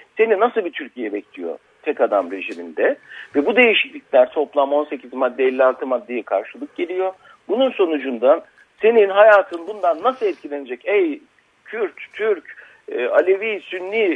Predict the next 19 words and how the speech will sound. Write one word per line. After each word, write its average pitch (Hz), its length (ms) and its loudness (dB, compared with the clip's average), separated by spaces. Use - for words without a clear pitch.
e, 95 280 -2
ha-, 95 280 -2
halkımız 165 500 2
seni 160 200 -4
ne 226 180 4
bekliyor? 135 580 0
Ve 240 180 4
bu 247 100 -2
süre 254 260 0
içerisinde, 196 640 -2
e, 131 360 0
neler 160 340 6
gitti 196 400 -6
senin 127 160 -8
hayatından? 117 640 0
Bunları 196 260 -4
ortaya 165 280 -2
konması 107 420 -14
gerekiyor. 85 440 -10